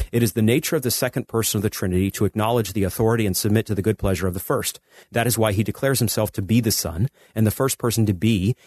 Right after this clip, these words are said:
his Father. Though co-equal with the Father in eternal, excuse me, in eternity, power, and glory, it is natural to him to play the Son's part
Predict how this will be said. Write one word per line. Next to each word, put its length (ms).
his 140
Father. 400
Though 160
co-equal 500
with 100
the 80
Father 380
in 80
eternal, 520
excuse 400
me, 160
in 100
eternity, 480
power, 400
and 100
glory, 380
it 100
is 120
natural 400
to 160
him 120
to 80
play 220
the 100
Son's 280
part 340